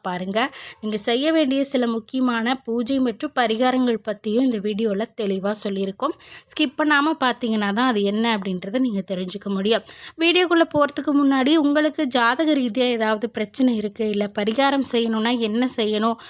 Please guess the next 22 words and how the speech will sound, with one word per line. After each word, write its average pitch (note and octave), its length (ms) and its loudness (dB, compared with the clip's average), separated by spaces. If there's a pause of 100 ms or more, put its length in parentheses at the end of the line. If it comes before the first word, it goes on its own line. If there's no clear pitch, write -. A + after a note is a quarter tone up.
(180)
அப்படின்ற A#3+ 380 0
மாதிரி G#3+ 360 2
உங்களுக்கு B3+ 500 2 (120)
டவுட் A#3 340 0
இருக்கு B3+ 300 -2
அப்படின்னா, G3+ 460 -2 (440)
டிஸ்கிரிப்ஷன்ல D4+ 760 0
ஜோதிடருடைய B3+ 760 2
நம்பர் A3+ 440 0
கொடுக்கப்பட்டிருக்கு. G3+ 840 -2 (400)
நீங்க D#4 340 2 (100)
அந்த A#3 240 -2
நம்பரை G#3+ 380 0
கான்டாக்ட் A3+ 460 -2
பண்ணி A#3 180 0
உங்களுக்கு A#3+ 420 0
என்ன A#3 200 0
சந்தேகம் A3+ 460 0
இருக்கோ G#3 300 -4
அதை G3+ 220 -4
சொல்லும்போது A3 560 -2
கண்டிப்பா G#3 460 -2